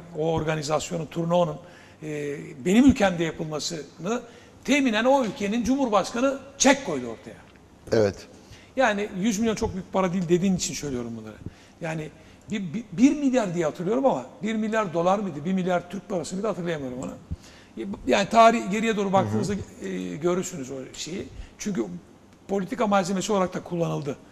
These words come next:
Speaker 1: Hani bu turnuva, e, Türkiye niye ev sahipliği yapamıyor bu tür organizasyonlara? Dikkat edersen bir Şampiyonlar Ligi finali oynanıyor bir tek bizde.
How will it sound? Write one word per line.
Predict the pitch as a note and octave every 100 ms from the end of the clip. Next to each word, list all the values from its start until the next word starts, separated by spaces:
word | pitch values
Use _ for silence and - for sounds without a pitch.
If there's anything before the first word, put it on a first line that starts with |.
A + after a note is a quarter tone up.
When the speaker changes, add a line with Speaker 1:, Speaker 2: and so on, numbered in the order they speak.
| - - - -
Speaker 1:
Hani | D3+ C3 - - - - D#3
bu | F3+
turnuva, | F#3 E3 F3
e, | E3+ - F3+ F3+ E3+
Türkiye | G3 F3+ G#3 F#3
niye | F#3+ G3+ F3 -
ev | D#3
sahipliği | C3+ F3+ C#3+ D3+ C#3+
yapamıyor | C3 C#3+ C3 B2 - C3+
bu |
tür | -
organizasyonlara? | D3 C#3 C3 B2+ B2+ - C#3 F3 G#3+ - - - -
Dikkat | G3 A3+
edersen | A3+ G3+ G#3 G3
bir |
Şampiyonlar | - G3+ F#3+ G#3 G3+
Ligi | F#3
finali | E3 F#3+ F3+ F3
oynanıyor | C#3+ B2+ A#2+
bir |
tek | A#2 B2+ B2+
bizde. | A#2+ A3